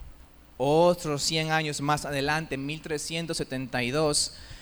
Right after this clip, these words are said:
se construyó la última parte de este plan. Un hermoso campanario de siete campanas, cada una representando cada una de las notas musicales, pero su inclusión de estas campanas hizo que la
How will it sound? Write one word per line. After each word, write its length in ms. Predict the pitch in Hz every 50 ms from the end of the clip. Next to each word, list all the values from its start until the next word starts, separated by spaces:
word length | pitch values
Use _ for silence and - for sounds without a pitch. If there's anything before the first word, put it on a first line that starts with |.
| - - -
se 280 | - - - 143 135 -
construyó 500 | 160 156 156 147 143 151 147 151 170 185
la 140 | 190 190 185
última 500 | 190 196 202 - 202 196 185 170 - -
parte 360 | 175 175 180 185 180 165 156
de 80 | 165
este 220 | 160 - - 160 147
plan. 460 | 147 - 135 127 120 117 110 110 117 - - - - - -
Un 160 | - 131 135 139
hermoso 480 | 139 139 139 143 147 151 - 151 131
campanario 800 | - 135 135 131 - 123 123 131 143 160 180 190 196 190 185 165
de 100 | 143 139
siete 320 | - - 147 143 147 143
campanas, 680 | - 135 127 127 117 - 147 160 180 185 180 170 - -
cada 220 | - 143 143 147 147
una 220 | 151 156 156 151
representando 920 | 147 151 127 135 127 143 131 127 - 151 151 156 151 143 151 147 - -
cada 320 | - 143 151 165 175 170 160
una 240 | 160 165 160 156 156
de 60 | 151
las 200 | 143 139 - -
notas 400 | 143 139 147 143 - 143 - -
musicales, 920 | 160 147 139 139 135 - 139 - - 143 147 147 143 147 165 - - - - - - - - - - - - - - - -
pero 240 | - 135 131 135 131
su 260 | - - - - 160
inclusión 960 | 175 175 175 170 160 139 - 156 151 139 - - 170 180 233 277 269 226 170 147
de 100 | 135 143
estas 260 | 143 - 151 147 -
campanas 600 | - 143 139 131 120 147 143 139 139 131 135 - -
hizo 280 | 143 139 - 151 139 120
que 140 | 139 135
la 300 | 131 127 127 127 127 127